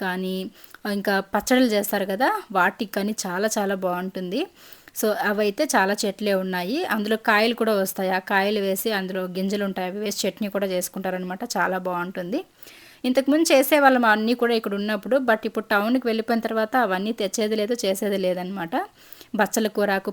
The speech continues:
పప్పు వేసి చేస్తున్నాము, ఆ తర్వాత కాంచాకు అంటారు కదా, అది వేసి చేసేవాళ్ళం. ఇప్పుడు అవేవి కూడా తినరనమాట ఈ కాలం పిల్లలైతే. So, వాళ్ళకి చే-, నచ్చదు కాబట్టి ఇంక మనం కూడా తప్పని పరిస్థితిలో వాళ్ళకి ఏది చేస్తే అదే తినాల్సి వస్తూ ఉంటుంది.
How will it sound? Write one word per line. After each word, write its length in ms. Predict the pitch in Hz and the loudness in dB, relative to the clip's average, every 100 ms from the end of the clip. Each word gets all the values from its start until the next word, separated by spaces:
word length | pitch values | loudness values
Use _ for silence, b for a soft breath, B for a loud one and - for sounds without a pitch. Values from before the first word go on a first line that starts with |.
| 208 | -4
పప్పు 180 | 190 202 190 | -2 -2 -2
వేసి 180 | 196 - | 0 0
చేస్తున్నాము, 640 | 190 185 196 185 180 185 185 - | -2 -4 -6 -4 -4 -4 -4 -4
ఆ 20 | 202 | -2
తర్వాత 260 | 196 196 208 190 190 226 | -2 -2 0 0 0 2
కాంచాకు 460 | 208 226 240 214 190 | 2 4 2 2 -2
అంటారు 220 | 185 180 202 | -4 -4 -4
కదా, 100 | 262 196 | -2 -2
అది 140 | 196 202 | 0 0
వేసి 180 | 208 - | 0 0
చేసేవాళ్ళం. 520 | 190 190 196 180 196 190 | 0 0 -2 -2 -4 -6
ఇప్పుడు 160 | 185 185 | -4 -4
అవేవి 280 | 180 185 196 208 | -2 -2 -2 -2
కూడా 100 | 220 208 | -4 -2
తినరనమాట 520 | 190 202 202 185 185 185 | -2 0 -2 -2 -4 -4
ఈ 20 | 190 | -4
కాలం 200 | 185 196 185 | -4 -4 -4
పిల్లలైతే. 520 | 185 185 180 175 240 339 B B B - | -4 -2 -2 -2 -4 -4 B B B 0
So, 60 | 247 233 | 6 6
వాళ్ళకి 240 | 226 240 233 | 6 2 2
చే-, 140 | 220 220 | 4 2
నచ్చదు 280 | 208 247 233 220 | 0 0 2 2
కాబట్టి 220 | 226 277 | 2 2
ఇంక 80 | 226 196 | 2 0
మనం 140 | 202 208 | 0 -2
కూడా 100 | 220 | 0
తప్పని 260 | 185 208 202 185 | 0 -2 -2 -2
పరిస్థితిలో 320 | 190 190 220 185 | -4 -4 0 0
వాళ్ళకి 260 | 185 190 185 | 0 -2 -4
ఏది 80 | 190 | -2
చేస్తే 180 | 190 214 190 | -4 -2 -2
అదే 120 | 185 180 | -4 -4
తినాల్సి 300 | 170 175 175 | -6 -6 -8
వస్తూ 200 | - 175 170 | -8 -8 -6
ఉంటుంది. 340 | 165 165 196 | -6 -4 -4